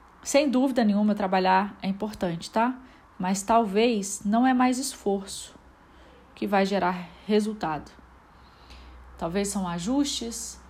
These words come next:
é aquele tempo de avaliação. E eu vou dar um exemplo pra gente entender o que é discernimento, tá?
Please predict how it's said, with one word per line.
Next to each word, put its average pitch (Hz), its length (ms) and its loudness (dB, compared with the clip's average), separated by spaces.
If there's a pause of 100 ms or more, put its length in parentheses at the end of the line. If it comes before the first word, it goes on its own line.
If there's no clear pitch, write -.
(160)
é 185 100 -2
aquele 196 300 -4
tempo 240 360 2
de 202 120 -2
avaliação. 190 840 -2 (1200)
E - 60 -6
eu 226 80 4
vou 254 140 4
dar 262 100 8
um 294 100 4
exemplo 254 500 2
pra 214 100 -4
gente 226 260 -2
entender 220 300 0
o 214 40 0
que 214 140 -6
é 247 80 -2
discernimento, 226 920 -2
tá? 220 240 0